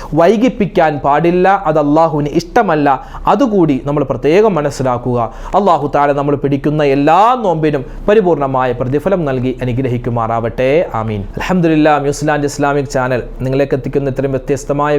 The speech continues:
വീഡിയോകൾ കാണുക, ഇതിൽ പറയപ്പെട്ട കാര്യങ്ങൾ ജീവിതത്തിൽ അമൽ ചെയ്യുക. ഇത്തരം വ്യത്യസ്തമായ വീഡിയോകൾ കാണാൻ നമ്മുടെ മൊബൈലിൽ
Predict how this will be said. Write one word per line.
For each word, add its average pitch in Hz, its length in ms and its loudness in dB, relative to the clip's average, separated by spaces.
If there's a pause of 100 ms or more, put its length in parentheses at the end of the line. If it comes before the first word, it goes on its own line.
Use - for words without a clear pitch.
വീഡിയോകൾ 135 320 2 (100)
കാണുക, 123 280 0 (600)
ഇതിൽ 151 220 4
പറയപ്പെട്ട 156 440 2
കാര്യങ്ങൾ 156 360 4
ജീവിതത്തിൽ 139 480 0
അമൽ 139 240 0
ചെയ്യുക. 123 240 0 (180)
ഇത്തരം 127 240 -4
വ്യത്യസ്തമായ 131 600 -2
വീഡിയോകൾ 131 300 2 (120)
കാണാൻ 135 260 -2 (380)
നമ്മുടെ 143 280 0
മൊബൈലിൽ 147 380 2